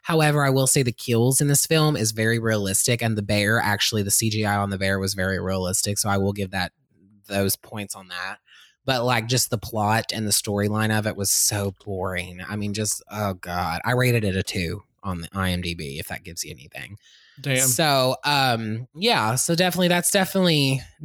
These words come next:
Speaker 1: definitely, um, uh, my, my, uh, my number three. Two? Number three?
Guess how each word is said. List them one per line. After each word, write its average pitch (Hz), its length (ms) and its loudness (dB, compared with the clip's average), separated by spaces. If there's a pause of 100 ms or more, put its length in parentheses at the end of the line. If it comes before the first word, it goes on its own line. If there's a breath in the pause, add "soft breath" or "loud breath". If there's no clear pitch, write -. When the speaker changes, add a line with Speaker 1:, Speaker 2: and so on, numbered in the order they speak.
Speaker 1:
definitely, 127 840 2 (480 soft breath)
um, 107 680 2 (1000)
uh, 107 480 2
my, 110 400 0 (280 loud breath)
my, 110 340 -2
uh, 90 300 0 (140)
my 104 140 -6
number 92 240 -6
three. - 500 -14
Two? 147 320 0 (140)
Number 131 180 -2
three? 190 400 0